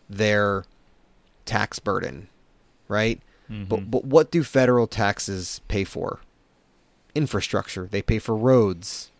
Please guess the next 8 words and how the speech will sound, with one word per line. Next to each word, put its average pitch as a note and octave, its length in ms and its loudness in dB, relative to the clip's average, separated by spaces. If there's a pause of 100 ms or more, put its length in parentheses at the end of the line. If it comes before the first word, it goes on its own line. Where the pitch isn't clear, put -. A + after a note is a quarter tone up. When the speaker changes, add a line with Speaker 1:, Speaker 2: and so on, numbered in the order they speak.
(160)
Speaker 1:
right? A2+ 320 0 (960)
How D3 120 2
does C3+ 140 4
Speaker 2:
Mm-hmm. G#2+ 140 -2
Speaker 1:
Amazon B2 440 4
deliver A2+ 380 4
our G2+ 100 4
products? - 800 -2